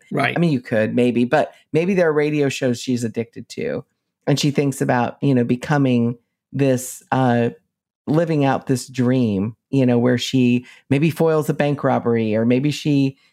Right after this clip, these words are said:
Speaker 2: uh, maybe she has some sort of adventure. Um, but at the end of the day, it's just her and her horse. And I think that's,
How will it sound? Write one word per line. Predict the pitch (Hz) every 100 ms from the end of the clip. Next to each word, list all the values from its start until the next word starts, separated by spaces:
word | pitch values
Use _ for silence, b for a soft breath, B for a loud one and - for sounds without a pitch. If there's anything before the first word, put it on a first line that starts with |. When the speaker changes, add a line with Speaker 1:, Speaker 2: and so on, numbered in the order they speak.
| _ -
Speaker 2:
uh, | 127 120 -
maybe | 147 165
she | - 170
has | 165 151 139
some | - 143
sort | - 139
of | 127
adventure. | 120 120 131 131 - 110 104 110 - _ _ _ _
Um, | 139 147 139 135 127 - _ - - -
but | 151 - - _ _ -
at | 156
the | 170 165
end | 156
of | 143
the |
day, | 143 147 139
it's | -
just | 127 -
her | 139
and | 120
her | 110
horse. | 110 117 95 - - - _ _ _ _ _ _ _ _ _ - -
And | 147
I | 139
think | 139 156
that's, | 151 131 - - -